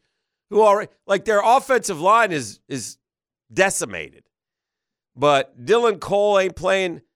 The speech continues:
Zach Cunningham ain't playing. Bud Dupree ain't playing. Amani Hooker ain't playing. Nicholas Petit-Ferre ain't playing. Tannehill obviously is out. Josh Thompson is out. Jeffrey Simmons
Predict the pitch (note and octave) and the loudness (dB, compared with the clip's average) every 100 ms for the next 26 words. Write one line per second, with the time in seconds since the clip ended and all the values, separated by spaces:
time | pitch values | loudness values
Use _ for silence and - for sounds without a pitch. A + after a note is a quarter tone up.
0 | _ _ A2+ F3 F#3 - G3 G3 F3+ F3+ | _ _ -2 0 0 -4 -6 -4 -2 0
1 | F3 E3 D#3+ - D#3+ E3 D#3 C#3 - _ | 0 0 -2 -4 -4 -2 -2 -4 -10 _
2 | _ B2 F3+ D#3+ E3+ D#3 E3 F#3+ F3+ E3 | _ -2 -2 0 -6 -8 -8 -4 0 2
3 | D#3+ - D#3 E3 D#3 D3 B2+ _ _ _ | 0 -4 -4 0 0 0 -4 _ _ _
4 | D3 F3 F#3 F3 D#3 F#3+ F3 F3 E3+ F3+ | -2 0 0 0 0 -2 -4 -8 -6 -6
5 | D#3+ A#2+ D#3 E3 D#3+ D3 B2+ _ _ _ | -6 -6 -2 0 2 0 -4 _ _ _
6 | _ D3 E3 F#3 F3 - D3+ - F3+ - | _ -8 -6 -4 -4 -6 -14 -8 -8 -8
7 | - D#3 E3+ F3 E3 D#3+ - - D#3 D#3+ | -4 0 2 2 0 -2 -6 -6 -2 0
8 | D#3 D3+ B2+ _ _ _ _ - D#3+ D#3+ | 2 0 -4 _ _ _ _ -4 -2 0
9 | D3+ D3+ D3+ D3 B2+ D3+ C#3+ B2 C#3+ D3 | 0 2 2 0 -6 -4 -4 -2 0 2
10 | D3 - D3+ C3+ B2 - E3 E3 - D#3+ | 0 -2 0 0 -2 -8 -6 -6 -6 -8
11 | D3 C3 D3 C#3+ - - G#2+ D3+ - C3+ | -6 0 2 2 -2 -8 -4 -4 -4 -8
12 | - - B3 C#4 D3 D2 C#2 - - | -6 -4 -2 0 -2 -6 -14 -16 -16